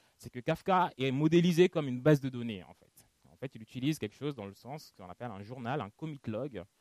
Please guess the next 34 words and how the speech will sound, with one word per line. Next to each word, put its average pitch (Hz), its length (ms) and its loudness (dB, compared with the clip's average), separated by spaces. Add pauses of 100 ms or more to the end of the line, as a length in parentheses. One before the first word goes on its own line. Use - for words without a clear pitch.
(280)
où 98 80 -16
on 95 60 -16
pousse 175 200 -14
des 147 120 0
données, 120 340 -4
où 135 160 -8
il 117 80 -4
les 104 160 -4
écrit. 135 380 -10 (400)
Et, 123 320 2
euh, 113 180 4
c'est 139 460 4 (920)
un 156 100 6
pub 175 220 6
sub 165 320 2
modélisé 165 640 4
comme 135 160 -2
une 131 100 -2
base 117 160 4
de 117 60 -6
données, 113 180 -6
comme, 123 240 -2
modélisé 139 460 6
comme 135 200 2
ce - 120 -16
qu'on 170 160 0
trouve 156 220 -10
dans 135 100 0
beaucoup 127 240 -8
de 117 40 -12
bases 113 180 2
de 113 60 -10
données, 110 420 -2
comme 90 380 -16